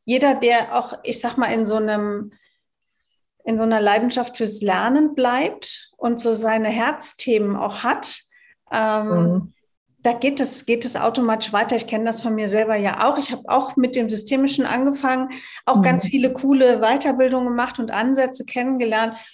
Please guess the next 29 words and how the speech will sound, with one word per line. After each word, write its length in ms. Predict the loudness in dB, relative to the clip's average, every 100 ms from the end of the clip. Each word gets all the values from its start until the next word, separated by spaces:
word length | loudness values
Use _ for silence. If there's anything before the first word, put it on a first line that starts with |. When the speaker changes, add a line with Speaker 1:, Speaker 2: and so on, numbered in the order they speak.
| -20 -6
Speaker 1:
und 160 | -2 0
habe 120 | -2
auch 180 | -4 2
jetzt 340 | 2 2 0
das 160 | -4 -6
Gefühl, 400 | -8 -6 -2 0
dass 220 | 0 0
ich, 280 | -2 -2 -6
zumindest, 600 | -4 0 4 4 2 -4 -4
äh, 200 | -2 -4 -8 _ -12
ist 180 | -8
das 160 | -6 -4
mein 200 | -2 -2
Gefühl 360 | -6 -6 -4 0
heute, 380 | 0 2 -2 -2 -12 -18 -20 _
angekommen 720 | 0 4 4 2 0 2 2
bin 180 | 2 0
im 160 | -2 -4
Emotionscoaching, 1120 | -6 -4 -4 -2 -2 -6 -2 -2 -2 -4 -2
weil 160 | -2
ich 160 | -2 -4
da 120 | -4
halt 180 | -4 -4
auch 200 | -6 -4
auf 200 | -8 -6
einer 100 | -8
ganz 300 | -4 -4 -4
anderen 260 | -4 -4 -4
Ebene 460 | -2 -2 -2 -6